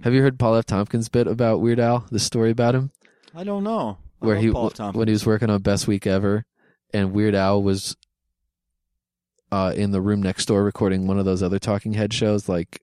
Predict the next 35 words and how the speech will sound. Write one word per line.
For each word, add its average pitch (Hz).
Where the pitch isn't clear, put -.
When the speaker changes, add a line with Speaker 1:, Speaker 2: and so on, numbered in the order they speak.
Speaker 1:
remember 95
the 95
Speaker 2:
I 95
Love -
the 92
Speaker 1:
nineties? 110
Speaker 2:
eighties 110
or 110
something. 113
Speaker 1:
Yeah, 104
Speaker 2:
Yeah. 107
Speaker 1:
yeah, -
yeah. 95
It's, 101
it, 92
it's, 85
uh, -
if 92
you, 87
if 98
you, 101
if 101
you 98
guys 98
like 92
Weird 95
Al, 92
go, 95
go, 98
go 98
check 95
it 92
out. 90
I 101
forget 127